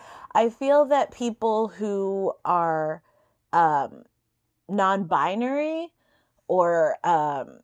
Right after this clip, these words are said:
transgender, they kind of sometimes go with a name that's similar to their own. So Rose, I could see Rose going to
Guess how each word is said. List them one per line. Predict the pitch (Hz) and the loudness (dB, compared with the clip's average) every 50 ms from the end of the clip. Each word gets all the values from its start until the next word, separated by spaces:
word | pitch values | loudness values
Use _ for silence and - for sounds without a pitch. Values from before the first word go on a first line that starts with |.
| _ _ _ _ 160 | _ _ _ _ -14
transgender, | - - 233 190 185 190 165 160 - 185 185 202 220 262 285 302 | -6 -4 -2 -2 -2 -4 -8 -4 -2 -2 -2 0 0 2 2 4
they | 247 254 233 | 4 2 0
kind | 208 - 214 214 262 285 302 311 320 | 0 -6 -10 -6 -4 -2 -2 -2 -2
of | 339 339 320 | -2 -4 -4
sometimes | - - 339 320 - 285 320 311 302 294 277 | -4 -6 -6 -6 -4 -6 -6 -4 -4 -6 -8
go | - - 277 285 | -2 0 2 2
with | 294 302 - | 2 2 0
a | 311 | -2
name | 277 277 285 285 | -2 -2 -2 -2
that's | 285 294 294 - - | -2 -4 -4 -6 -10
similar | - - - - 285 294 302 311 311 311 302 | -14 -14 -2 0 0 0 0 -2 -2 -2 -2
to | 294 - 285 | -4 -2 -2
their | 240 240 214 - - | 0 0 0 0 0
own. | - 247 269 262 226 175 127 113 - | 0 0 2 2 0 -2 -4 -4 -10
So | 226 - - 214 202 190 - - - - - - - - - - - _ - | -14 -6 -4 -2 -2 -2 -2 -4 -8 -14 -20 -20 -20 -20 -20 -20 -20 _ -10
Rose, | 185 196 196 226 254 277 311 339 339 339 339 330 311 311 | -8 -2 0 2 4 4 4 2 2 0 -2 -2 -2 0
I | 220 254 254 | 0 0 0
could | 262 247 | -2 -4
see | - 277 254 | -4 -4 -6
Rose | 226 202 233 233 233 233 233 226 - | -2 0 0 2 2 2 0 -2 -2
going | - 196 185 180 175 185 165 | -2 0 0 0 -2 -6 -8
to | - 190 185 175 | -10 -10 -10 -10